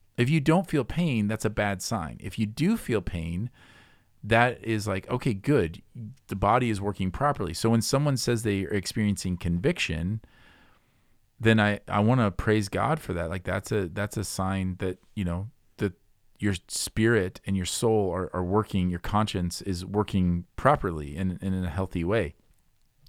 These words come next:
But then I want, I want you to feel the kindness of God and saying, like, "Let's go to him with that." And then counsel and wisdom, the Holy Spirit will use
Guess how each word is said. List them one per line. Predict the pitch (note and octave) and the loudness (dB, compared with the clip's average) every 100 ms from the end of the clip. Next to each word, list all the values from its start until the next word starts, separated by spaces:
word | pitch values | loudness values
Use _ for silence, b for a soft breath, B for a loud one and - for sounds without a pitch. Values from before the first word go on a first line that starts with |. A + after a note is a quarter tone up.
| - | -2
But | A2+ - | 0 4
then | C3 D3 A#2 B2+ B B B B B - | 4 4 4 0 B B B B B 4
I | A2+ | 6
want, | A2+ G#2+ G#2+ - - | 8 6 2 -2 -2
I | G#2+ | 2
want | A#2 A#2 | 2 0
you | |
to | F#2+ | -2
feel | - - G#2 A2 A#2+ G2 | -4 -6 -2 2 4 2
the | G2 | -2
kindness | - F#2+ F#2+ F#2 F2 - | -4 -2 0 0 -2 -4
of | F2 | -4
God | D#2+ D2+ - | -4 -4 -6
and | G2+ - | -8 -6
saying, | F#2+ F#2 | -4 -2
like, | F2+ F2+ | -4 -4
"Let's | G2+ - | -6 -2
go | G2 B2 | 2 4
to | G#2 | 2
him | D#2 D#2 | 0 -4
with | E2 - | -6 -8
that." | E2 E2+ - B B B B A#2+ | -8 -8 -12 B B B B 0
And | A#2 | 4
then | B2+ D3 C#3 C3+ - _ C3+ C3+ _ _ _ | 4 4 2 -2 -6 _ -20 -20 _ _ _
counsel | - - C3+ D#3+ - B2+ A#2+ | -6 -2 0 0 0 0 2
and | A2 G#2+ | 0 2
wisdom, | F3 D3 F2 F2 F2+ b b | 2 0 -4 -4 -6 b b
the | A2 | 2
Holy | A#2 C3+ | 6 4
Spirit | - A#2 A#2+ | 4 0 0
will | B2+ A2+ | 0 -2
use | F#2 G#2 B2 | 0 0 0